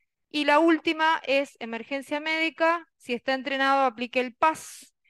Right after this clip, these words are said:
que es protege, avisa y socorre. Es decir, despeje el escenario donde está la víctima,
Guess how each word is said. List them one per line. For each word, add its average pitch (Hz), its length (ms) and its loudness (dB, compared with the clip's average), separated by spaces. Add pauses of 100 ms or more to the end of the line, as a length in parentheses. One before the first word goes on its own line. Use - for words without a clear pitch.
(300)
que 233 300 0
es - 280 -10 (500)
protege, 262 640 0
avisa 247 600 -2 (100)
y 220 140 -12
socorre. 226 960 0 (400)
Es 202 140 -8
decir, 208 420 -6 (720)
despeje 247 520 -2
el 254 60 0
escenario 254 640 0
donde 220 280 -4
está 240 240 -4
la 247 140 2
víctima, 285 680 -4